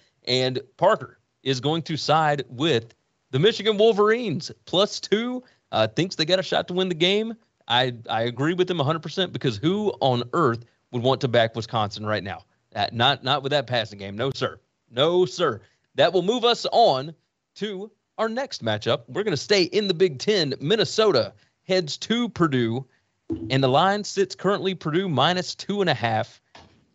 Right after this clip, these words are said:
at home. The total of forty-seven and a half. Seems like a low number, but let's talk about, uh, let's talk about a few things. Parker, I'm gonna leave you out of this one. Kyle and I are gonna have a conversation about, about low totals. Uh, Minnesota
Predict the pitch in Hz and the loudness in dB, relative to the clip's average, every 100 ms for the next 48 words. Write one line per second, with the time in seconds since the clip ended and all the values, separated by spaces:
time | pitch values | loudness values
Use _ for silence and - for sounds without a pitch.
0 | _ - 208 151 110 107 131 _ _ _ | _ 0 0 2 -2 -4 -10 _ _ _
1 | 135 180 208 196 131 190 208 196 - 190 | -4 0 0 -2 -6 -6 -6 -6 0 2
2 | 175 165 - 147 117 120 82 - _ _ | 2 -2 -4 -4 -2 -4 -4 -18 _ _
3 | _ - 220 190 190 185 165 175 180 117 | _ -6 -2 0 0 2 2 2 0 -2
4 | 135 185 _ _ _ _ 131 135 170 151 | -4 -8 _ _ _ _ 2 4 2 0
5 | 143 165 - 143 160 170 175 196 202 214 | -4 -2 0 0 0 -6 -4 -4 -4 -8
6 | - _ 240 233 247 240 214 147 147 113 | -14 _ -18 -4 -4 -2 -4 -4 -6 -6
7 | 104 - _ _ _ _ _ - 247 208 | -8 -12 _ _ _ _ _ 2 4 4
8 | 185 240 220 160 147 123 123 107 104 101 | 4 2 2 2 0 2 2 2 0 -10
9 | - _ _ - 214 170 151 131 123 113 | -12 _ _ -2 -2 0 -2 -2 -2 -4
10 | 107 - 117 98 - 92 - 104 95 92 | -4 -2 -4 -4 -10 -12 -10 -8 -8 -10
11 | _ _ 123 127 117 120 - 113 87 - | _ _ 0 2 2 0 -2 -8 -10 -20
12 | - - _ - 107 107 _ - 269 202 | -20 -20 _ -6 -4 -4 _ -2 0 2
13 | 208 143 | 2 2